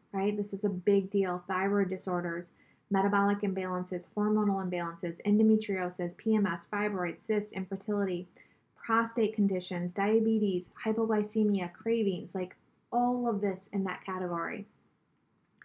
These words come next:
When we look at the cardiovascular system, we're looking at heart disease, high cholesterol, higher low blood pressure. And then, of course, we can look at muscle and or joint pain,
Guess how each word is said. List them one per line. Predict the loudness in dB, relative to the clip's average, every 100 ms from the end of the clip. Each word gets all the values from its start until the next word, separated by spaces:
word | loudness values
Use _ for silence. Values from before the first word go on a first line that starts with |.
| _ _ _ _
When | 6 8
we |
look | 6 4
at | 0
the | -2
cardiovascular | -2 0 2 0 2 2 0 0 0 0
system, | -2 -4 -2
we're | 0
looking | 0 2 2
at | 2
heart | 0 0 0 2
disease, | 2 2 0 0
high | 0 0
cholesterol, | 0 -2 -4 -2 -2 -2 -4 -6
higher | -2 0 2 2
low | 0
blood | 0 -2 -2
pressure. | -6 -6 -6 -6 -8 -14 _ _ _ _ _ _ _ _ _ _ _ _
And | 4 6
then, | 8 6 2
of | -6
course, | -4 -2 -2 -2
we | -2
can | 0 4 4
look | 2
at | -2 2
muscle | 6 6 4 -2
and | 0 2
or | 2 0
joint | 0 0 0
pain, | -2 -8 -6 -8